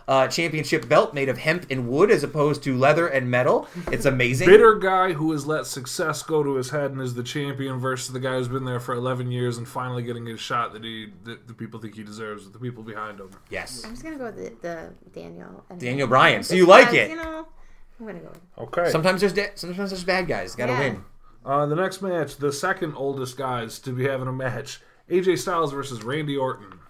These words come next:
Speaker 1: Uh, A J Styles used to be an indie wrestler. He fought all over the world in the indies,
Speaker 3: Yep.
Speaker 1: whereas Randy Orton has been a W W E original. So their angle is sort of about, like,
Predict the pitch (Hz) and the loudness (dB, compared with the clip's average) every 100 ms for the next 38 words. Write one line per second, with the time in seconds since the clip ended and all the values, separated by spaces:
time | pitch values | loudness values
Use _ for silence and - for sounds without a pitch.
0 | - - - - 120 123 147 175 175 - | -20 -20 -20 -10 -6 -2 -2 0 -2 -2
1 | 151 143 120 135 131 123 113 190 240 156 | -2 -2 -4 -6 0 0 0 -4 -2 -2
2 | 110 90 - 87 85 90 110 110 123 120 | -2 -4 -6 -8 -8 -10 -12 -2 0 4
3 | 131 131 120 113 107 120 110 107 127 185 | 4 4 2 -2 0 0 0 -4 -6 -6
4 | 127 110 101 - _ 127 139 131 160 196 | -6 -6 -8 -14 _ 2 2 2 -2 -2
5 | 190 175 180 160 143 135 131 127 135 127 | -4 0 0 0 -4 -6 -6 -4 -2 -2
6 | 123 143 147 143 139 127 123 107 139 110 | -2 -2 -2 -2 -2 -2 -2 0 -2 -2
7 | 95 78 - 110 170 160 165 147 139 131 | -8 -10 -6 0 0 0 -4 0 0 0
8 | 147 135 123 120 123 120 117 107 | -2 -2 -2 0 2 2 -2 -4